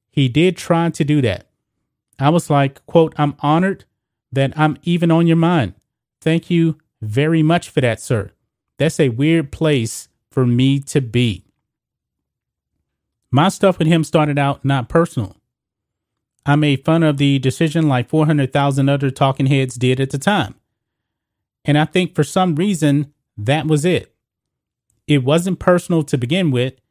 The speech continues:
It obviously now will always be personal. It is what it is. But I am also very comfortable with not liking people. I think that's what makes us all healthy. It's the people that pretend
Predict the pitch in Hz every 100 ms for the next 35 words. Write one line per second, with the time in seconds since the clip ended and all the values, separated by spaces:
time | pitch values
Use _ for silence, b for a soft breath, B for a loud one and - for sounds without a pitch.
0 | _ _ 117 123 156 175 - 160 147 160
1 | 165 - _ _ _ - 131 - 160 185
2 | 180 139 120 120 113 131 117 - 131 143
3 | - _ _ _ _ _ 143 139 143 135
4 | 127 120 120 156 98 95 - _ _ _
5 | _ _ _ _ _ - 131 143 131 131
6 | 175 - 156 143 139 - 107 139 170 165
7 | 170 165 131 131 131 - _ _ 117 113
8 | 143 123 135 160 135 117 123 107 - -
9 | _ _ _ _ _ _ _ - 139 165
10 | 151 151 143 - 147 120 143 139 - 139
11 | - 135 131 113 156 175 185 190 180 _
12 | _ _ _ _ _ 139 143 - 120 -
13 | 175 185 175 165 139 123 117 - - 180
14 | 165 120 123